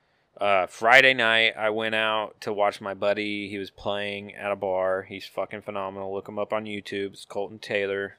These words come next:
with a K. Um, he's fucking awesome. Went to watch him. It was awesome. Nora had, had, like, a stuffy nose and, like, a little bit of a cough, like, a little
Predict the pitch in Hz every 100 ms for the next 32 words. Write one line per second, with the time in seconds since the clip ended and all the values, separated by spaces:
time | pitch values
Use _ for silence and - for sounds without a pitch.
0 | - 101 110 - 98 95 95 _ _ _
1 | - - - - - 98 95 90 85 98
2 | _ _ - 101 95 - 101 98 95 92
3 | 90 92 92 _ _ 110 107 113 110 98
4 | 135 131 131 110 98 110 117 113 - 123
5 | 120 - - - 117 120 117 113 110 123
6 | 110 107 101 98 - 117 - 110 113 113
7 | 110 110 107 107 113 113 113 110 110 110
8 | - 107 104 107 107 101